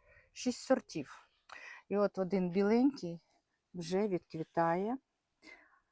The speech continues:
Він почав квітнути самий перший. Але, але все одно всю зиму буде тримати оцю красу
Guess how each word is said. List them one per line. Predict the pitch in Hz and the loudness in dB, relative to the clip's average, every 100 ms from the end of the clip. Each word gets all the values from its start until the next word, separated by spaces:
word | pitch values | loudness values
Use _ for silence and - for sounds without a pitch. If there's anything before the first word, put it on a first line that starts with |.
| _ _ _ - - - - - - | _ _ _ -14 -8 -8 -8 -12 -6
Він | 185 226 196 | 2 2 2
почав | 180 - 196 180 | -2 0 0 0
квітнути | - 196 196 175 160 151 | -4 -2 -2 -4 -6 -8
самий | - 233 285 262 247 | 2 4 6 4 0
перший. | - 180 160 - - 156 151 - - - - - - - _ | 0 0 2 -2 -10 -10 -12 -14 -20 -20 -20 -20 -20 -20 _
Але, | - 185 196 233 339 - - - - - - - _ _ _ _ _ _ _ _ - | 4 6 8 8 6 0 -20 -20 -20 -20 -20 -20 _ _ _ _ _ _ _ _ -4
але | 196 202 233 277 _ _ _ | 0 2 2 0 _ _ _
все | - 196 | -4 2
одно | 190 170 180 208 254 | 4 4 2 0 0
всю | - 180 175 | -2 -2 0
зиму | 170 226 233 | 0 2 2
буде | 170 170 160 | 0 0 0
тримати | 170 165 175 208 - 170 | -2 0 0 0 2 0
оцю | 160 - 190 | 0 -4 -6
красу | - 175 - 147 151 185 | 0 0 0 -6 -6 -8